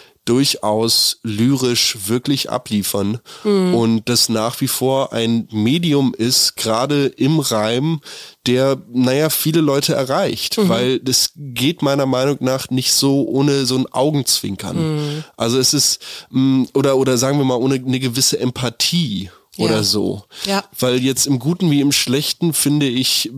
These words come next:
Speaker 1: dass wirklich gute Poesie, ja, durchaus bewegt.
Speaker 2: Ja, genau. Das berührt das Herz. Und was ich interessant finde jetzt hier an dieser Zusammenstellung, das sind ja immer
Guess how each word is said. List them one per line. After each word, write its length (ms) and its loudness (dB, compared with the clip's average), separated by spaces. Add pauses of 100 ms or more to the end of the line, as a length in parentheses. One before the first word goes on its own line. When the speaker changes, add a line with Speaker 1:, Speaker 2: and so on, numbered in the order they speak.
(140)
Speaker 1:
dass 360 0 (100)
wirklich 300 -2
gute 280 0
Poesie, 800 2 (360)
ja, 280 0 (180)
durchaus 420 2
bewegt. 720 -2
Speaker 2:
Ja, 220 0
genau. 400 0
Das 180 -2
berührt 720 -4
das 240 0
Herz. 460 0 (380)
Und 140 0
was 200 0
ich 60 0
interessant 580 0
finde 280 2
jetzt 380 -2
hier 400 0
an 160 2
dieser 400 -2
Zusammenstellung, 920 2
das 180 0
sind 240 0
ja 140 0
immer 400 0